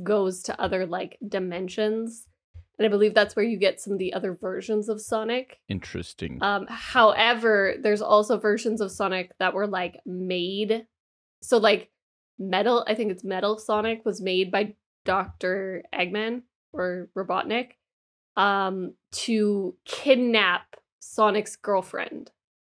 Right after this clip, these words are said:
Speaker 1: Amy.
Speaker 2: Oh, interesting.
Speaker 1: And, like, even
Speaker 2: Did it
Speaker 1: that's
Speaker 2: work?
Speaker 1: really funny. Be-,
Speaker 2: <laughs>
Speaker 1: yeah. Oh, yeah. You, I mean, I mean, Sonic triumphs at the end of the day, but, like,
Speaker 2: Yeah,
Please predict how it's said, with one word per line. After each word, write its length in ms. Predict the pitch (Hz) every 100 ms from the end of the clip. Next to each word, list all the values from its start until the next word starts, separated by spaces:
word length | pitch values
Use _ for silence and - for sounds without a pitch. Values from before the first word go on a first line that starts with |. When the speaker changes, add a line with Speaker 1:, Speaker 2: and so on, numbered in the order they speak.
| _ _ _ -
Speaker 1:
Amy. 300 | 196 180 - -
Speaker 2:
Oh, 240 | 101 76 85 - _ _ _ _ _ _ _ _ -
interesting. 460 | 101 95 - 92 - _ _ -
Speaker 1:
And, 220 | 226 220 - -
like, 180 | 240
even 300 | 226 269 285 262
Speaker 2:
Did 60 |
it 40 | 196
Speaker 1:
that's 300 | 196 190 -
Speaker 2:
work? 20 |
Speaker 1:
really 180 | 226 226
funny. 340 | 233 226 247
Be-, 180 | 233 - - -
Speaker 2:
<laughs> 140 | -
Speaker 1:
yeah. 240 | 285 247 254 -
Oh, 120 | 320
yeah. 320 | 240 - 208 -
You, 340 | 240 240 247
I 100 | 285
mean, 300 | 302 320 302 - -
I 60 | 269
mean, 160 | 262
Sonic 340 | 262 320 285 -
triumphs 420 | 285 262 240 -
at 120 | 233
the 80 | 196
end 100 | 185
of 80 | 180
the 60 |
day, 220 | 180 214
but, 200 | 196 185
like, 340 | 185 190 - -
Speaker 2:
Yeah, 320 | 110 104